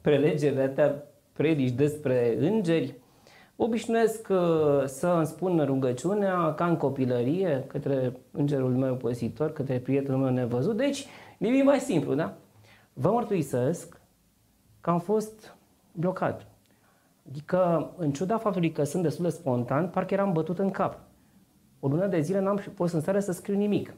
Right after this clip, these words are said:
Toate mi se păreau, uh, banale. Ce cu mine?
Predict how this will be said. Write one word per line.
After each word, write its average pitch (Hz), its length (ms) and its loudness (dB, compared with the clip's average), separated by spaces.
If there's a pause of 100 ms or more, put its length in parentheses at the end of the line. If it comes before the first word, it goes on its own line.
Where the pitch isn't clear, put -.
(1080)
Toate 196 240 0
mi 214 120 2
se 196 160 -2
păreau, 180 680 0
uh, 170 360 2
banale. 175 800 0 (720)
Ce 202 140 -4
cu 214 100 -4
mine? 233 360 -2